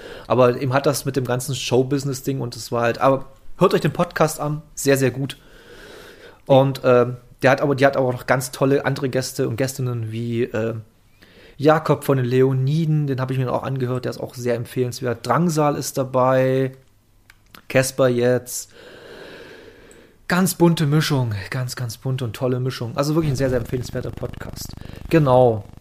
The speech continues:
Der wär auch was, die wäre auch was für Arlo Parks, aber es ist wahrscheinlich die, äh, Sprachbarriere, die es keine gäbe, aber für den Zuhörer oder für die Zuhörerin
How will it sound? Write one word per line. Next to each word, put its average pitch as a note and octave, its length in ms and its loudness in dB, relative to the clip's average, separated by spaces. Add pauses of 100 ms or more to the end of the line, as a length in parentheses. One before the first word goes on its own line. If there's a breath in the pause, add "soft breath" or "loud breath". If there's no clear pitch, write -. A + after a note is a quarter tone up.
(840)
Der A#2+ 80 -6
wär D3 80 4
auch C3 100 0
was, C#3 140 -4
die C3+ 100 0
wäre C#3+ 100 6
auch C#3 100 2
was C#3 140 -2
für - 200 -10
Arlo B2+ 200 2
Parks, - 380 -4
aber G#2+ 240 -4
es G#2 160 -10
ist - 80 -10
wahrscheinlich A2+ 260 -6
die, A2+ 280 -6 (1500)
äh, G#2+ 260 -4
Sprachbarriere, A2+ 880 0
die C3+ 80 -4
es B2+ 140 -4
keine A#2 240 0
gäbe, C3+ 320 2
aber A#2 140 -4
für A#2 100 -8
den A#2 140 -4
Zuhörer A#2+ 400 -4
oder G#2+ 120 -4
für - 80 -10
die A#2 60 -8
Zuhörerin A2+ 560 -2